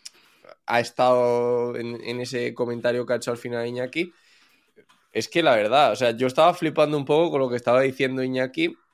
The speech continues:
ya no simplemente esa parte final de,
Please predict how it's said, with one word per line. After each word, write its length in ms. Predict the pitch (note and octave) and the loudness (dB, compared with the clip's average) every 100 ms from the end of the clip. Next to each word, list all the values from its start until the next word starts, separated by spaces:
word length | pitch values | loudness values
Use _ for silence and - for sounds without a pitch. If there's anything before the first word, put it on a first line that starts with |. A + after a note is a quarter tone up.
| _ _ _ | _ _ _
ya 240 | B2+ E3 | -4 0
no 140 | F#3 F#3+ | 0 0
simplemente 600 | F#3 E3 D3+ C#3+ C3+ C3+ | -2 -2 -2 -2 -2 -4
esa 200 | C3 B2 | -4 -2
parte 280 | B2+ B2 A#2+ | 0 -2 -6
final 440 | - A#2 A#2 A#2+ | -8 -4 -2 0
de, 580 | A#2 A2+ A2 A2+ A2 B2 | 0 2 2 0 -2 -6